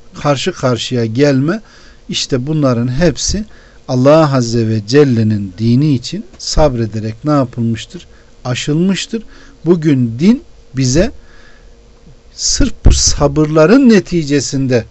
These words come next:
gelmiştir. İşte kişi dinine sarıldığı müddetçe de bela ve musibet ona ne yapıyor? Her zaman gelip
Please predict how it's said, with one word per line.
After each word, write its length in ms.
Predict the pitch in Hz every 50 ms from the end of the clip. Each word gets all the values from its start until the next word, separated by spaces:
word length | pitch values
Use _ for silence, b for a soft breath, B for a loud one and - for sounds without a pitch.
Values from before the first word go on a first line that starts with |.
| - _ - - - - 101
gelmiştir. 640 | 110 113 107 101 98 98 90 - - - - - - - b b b b b b b b -
İşte 300 | 208 - - - 190 175
kişi 480 | - - - 196 - - - 214 285 - - b b b b b b b b b b - 143 135 127
dinine 500 | 131 156 165 175 180 180 175 175 165 156
sarıldığı 840 | 131 - - - 143 147 156 165 160 165 156 156 185 226 247 247 233
müddetçe 760 | 202 175 160 127 - - - 147 139 - - - - 131 127
de 220 | 170 196 165 131 123
bela 380 | 139 151 160 175 175 170 151
ve 80 | 135 127
musibet 540 | 127 143 147 - - 156 135 135 123 120 -
ona 260 | - 147 131 123 123
ne 100 | 143 170 175
yapıyor? 400 | 160 147 131 - - 151 170 208 - - - -
Her 200 | - 165 156 151
zaman 400 | 131 117 120 117 117 131 170 226 - - - - - - - - - - - - - -
gelip 280 | 123 123 117 135 123